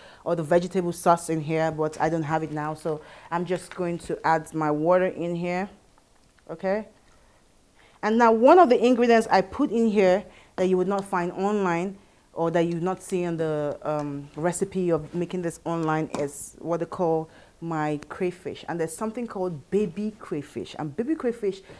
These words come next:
just takes a longer time to process. It's just a normal fish that we eat, but you have to handpick it really clean. This is homemade, not store-bought. I handpicked my crayfish, make sure it is clean,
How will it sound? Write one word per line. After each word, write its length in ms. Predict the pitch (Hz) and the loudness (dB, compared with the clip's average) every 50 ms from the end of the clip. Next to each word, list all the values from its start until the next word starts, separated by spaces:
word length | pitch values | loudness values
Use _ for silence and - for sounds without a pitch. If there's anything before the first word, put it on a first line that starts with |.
| - - - - _ - | -20 -20 -20 -20 _ -6
just 200 | 208 208 202 - | -6 -4 -2 -4
takes 140 | 202 190 | -4 -2
a 40 | 185 | -2
longer 220 | 175 170 170 175 170 | -2 -2 -2 -4 -4
time 180 | - 175 156 | -4 -6 -8
to 80 | - 156 | -8 -10
process. 400 | - 156 139 - 151 135 135 - | -14 -14 -12 -8 -8 -8 -8 -8
It's 80 | 156 | -6
just 160 | - 240 233 185 | -6 -6 -6 -4
a 40 | |
normal 260 | 175 180 185 196 196 196 | -4 -4 -2 -4 -4 -6
fish 340 | 196 - 180 170 - - | -8 -10 -12 -12 -10 -10
that 100 | - 143 | -10 -10
we 140 | 135 139 - - | -10 -10 -10 -8
eat, 260 | 147 143 143 - - | -8 -8 -10 -10 -12
but 220 | - 143 143 - - - | -12 -12 -12 -14 -18 -16
you 140 | - 147 143 | -12 -8 -4
have 160 | 151 160 156 - | -2 -2 -2 -4
to 60 | 151 | -6
handpick 460 | 135 147 214 247 233 233 254 240 - | -4 -2 -2 -2 -2 -4 -6 -6 -6
it 80 | 240 202 | -6 -4
really 200 | 196 208 202 196 | -4 -4 -4 -4
clean. 320 | 196 - 208 190 185 185 - - - - - | -6 -6 -6 -4 -4 -6 -8 -12 -20 -16 -8
This 180 | 156 202 202 208 | -4 -4 -2 -2
is 100 | 190 160 | -4 -6
homemade, 600 | 139 120 127 160 180 180 170 160 151 139 127 - | -8 -10 -6 -2 -2 0 0 0 -2 -2 -4 -6
not 100 | 156 156 | -8 -10
store-bought. 480 | - - 202 202 196 - 190 180 175 - - - - - - - | -4 2 2 4 4 4 2 -2 -2 -4 -10 -20 -20 -18 -6 -2
I 120 | 143 147 139 | -2 -2 -2
handpicked 680 | 131 - - 190 233 262 262 254 - 277 233 - - | -4 -4 0 2 4 4 4 2 0 -2 -4 -2 -2
my 160 | 208 196 185 | -2 -2 -2
crayfish, 520 | 185 185 - 202 185 185 - 180 170 - - | -2 -2 0 -2 0 0 0 -2 -2 -2 -4
make 280 | 185 185 196 208 220 | -2 0 0 0 0
sure 140 | 214 233 214 | 2 2 2
it 140 | 143 180 170 | 2 2 2
is 140 | 175 160 - | 0 -2 -6
clean, 480 | - - - 262 269 277 269 277 277 | -10 -6 -2 0 2 4 4 2 2